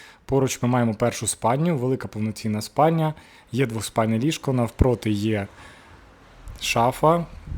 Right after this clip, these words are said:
Так, ось так виглядає. Вікна виходять у нас на балкон. І поруч ми маємо санвузол цієї спальні. Ось так він виглядає. Унітаз,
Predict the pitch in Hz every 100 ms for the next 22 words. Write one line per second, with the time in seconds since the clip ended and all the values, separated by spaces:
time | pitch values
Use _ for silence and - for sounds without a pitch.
0 | - - - - - - 117 139 120 -
1 | 113 - 107 104 113 139 160 165 160 -
2 | - - - - 104 139 131 127 117 -
3 | 123 110 113 110 127 120 113 104 - 139
4 | 170 190 - - - - 156 156 147 151
5 | 135 131 135 135 131 127 - - - -
6 | - - 139 135 120 101 95 - 113 110
7 | - 147 165 170 175 - - - - -
8 | - 123 117 113 110 107 113 135 170 175
9 | 123 117 - 117 110